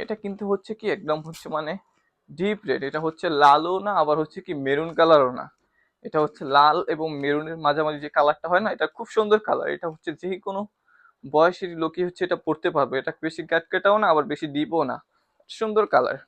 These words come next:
কালারটা খুবই সুন্দর মাশাআল্লাহ। এটা হচ্ছে ওড়নাটা, এটা ওড়নাটা দেখেন কতটা সুন্দর। আজকের ডিজাইনগুলো হচ্ছে খুবই খুবই সুন্দর, এগুলো অনেক আপুরা চাইছেন, দিতে পারিনি সময়ের কারণে,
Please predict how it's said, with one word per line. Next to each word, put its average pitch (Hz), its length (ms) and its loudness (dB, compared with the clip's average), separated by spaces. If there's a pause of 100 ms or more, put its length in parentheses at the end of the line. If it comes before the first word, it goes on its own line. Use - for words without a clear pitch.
(280)
কালারটা 156 300 -2 (100)
খুবই 151 220 -2 (100)
সুন্দর 127 260 -6
মাশাআল্লাহ। 131 420 -8 (560)
এটা 160 200 -6
হচ্ছে 175 220 -4
ওড়নাটা, 127 320 -6
এটা 135 180 -6
ওড়নাটা 160 380 -2
দেখেন 190 220 -12 (140)
কতটা 175 360 -2 (120)
সুন্দর। 160 340 -2 (100)
আজকের 165 340 -6
ডিজাইনগুলো 175 540 0
হচ্ছে 185 200 -4 (580)
খুবই 165 300 -6 (140)
খুবই 175 240 -6 (120)
সুন্দর, 139 220 -6 (140)
এগুলো 143 240 -6 (180)
অনেক 165 220 -2 (160)
আপুরা 147 320 -4
চাইছেন, 151 320 -2 (580)
দিতে 156 320 -2
পারিনি 139 280 2 (100)
সময়ের 143 380 2
কারণে, 147 260 0